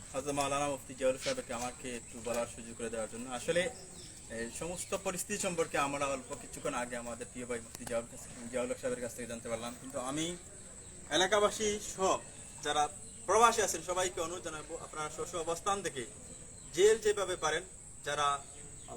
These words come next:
দরিদ্র মানুষ আছে এবং যারা বন্যায় প্লাবিত তাদেরকে আপনারা যদি সাহায্যের হাত প্রসারিত করেন,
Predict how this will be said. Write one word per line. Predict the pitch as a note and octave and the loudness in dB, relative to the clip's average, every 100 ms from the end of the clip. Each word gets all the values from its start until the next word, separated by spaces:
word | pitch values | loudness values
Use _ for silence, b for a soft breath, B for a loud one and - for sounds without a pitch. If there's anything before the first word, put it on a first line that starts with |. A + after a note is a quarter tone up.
| B2 | 0
দরিদ্র | D#3+ E3+ E3 | 2 4 4
মানুষ | D3+ D3 | 2 2
আছে | C3+ - C#3+ C#3+ - - - - - - - B2+ | -2 -2 -4 -6 -10 -16 -16 -16 -16 -8 0 4
এবং | C3 B2+ | 4 4
যারা | C3+ C3 C3 B2+ - | 4 6 6 2 0
বন্যায় | C#3+ C#3+ D3+ | 2 4 2
প্লাবিত | - C#3+ C#3+ D3+ | 2 0 -2 -6
তাদেরকে | C#3 C3+ - C#3+ B2+ | -6 -6 -10 -8 -8
আপনারা | B2 C3+ B2+ | -8 -6 -6
যদি | B2 - | -8 -4
সাহায্যের | B2+ C3 C3 | -2 -2 -4
হাত | C3 | -6
প্রসারিত | - C#3 D#3 D#3 | -8 -6 -4 -2
করেন, | E3 G3 | 2 2